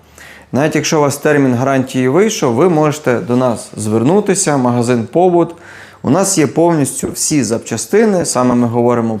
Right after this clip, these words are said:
про запчастини до осушувачів повітря, е, які, можливо, через років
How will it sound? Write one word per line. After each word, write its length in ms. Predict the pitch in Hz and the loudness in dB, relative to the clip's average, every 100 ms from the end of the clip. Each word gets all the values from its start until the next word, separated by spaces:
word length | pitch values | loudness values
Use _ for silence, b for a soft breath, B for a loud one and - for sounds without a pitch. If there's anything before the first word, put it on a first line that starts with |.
| - | -4
про 160 | 113 | -4
запчастини 560 | 104 101 - - 123 107 | -4 -6 -10 -8 -6 -4
до 180 | 104 113 | 0 0
осушувачів 680 | 110 131 120 113 107 127 120 | 2 0 0 0 0 0 0
повітря, 580 | 139 147 208 208 185 175 B B B B B | 2 2 2 0 -2 -4 B B B B B
е, 260 | - 117 110 | -4 0 2
які, 320 | 113 123 240 | 2 2 2
можливо, 420 | 202 127 156 160 | 2 2 4 2
через 360 | 127 135 123 113 | 2 0 0 0
років 400 | 135 165 147 104 | 2 0 -2 -6